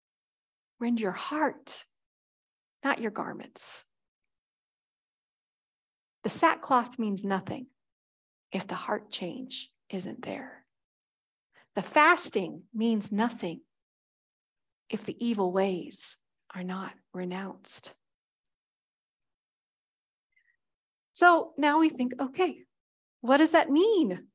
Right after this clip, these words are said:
for us? It's just possible that we too are living in a great city. It's just possible that we too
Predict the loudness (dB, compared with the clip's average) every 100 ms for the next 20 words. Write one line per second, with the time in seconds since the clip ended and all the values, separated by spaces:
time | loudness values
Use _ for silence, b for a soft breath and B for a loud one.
0 | _ _ _ _ -2 -2 -2 -4 -6 -8
1 | _ _ _ _ _ _ _ _ _ _
2 | _ _ _ _ _ _ _ _ _ _
3 | _ -10 -4 -2 -2 -4 4 4 4 -2
4 | -4 -4 -6 -16 _ _ _ _ _ _
5 | _ _ _ _ -12 -4 4 4 2 -2
6 | -2 0 -2 2 2 2 -2 -6 _ _
7 | _ _ _ _ _ -6 -6 -4 2 4
8 | 4 0 -12 _ _ -4 0 0 -2 -12
9 | _ _ _ _ _ _ _ _ _ _
10 | _ _ _ _ _ _ _ _ _ _
11 | _ _ _ _ 4 4 6 6 6 4
12 | 2 2 0 -6 -6 -10 _ _ _ _
13 | _ _ _ _ -8 -4 2 2 2 2
14 | 4 2 0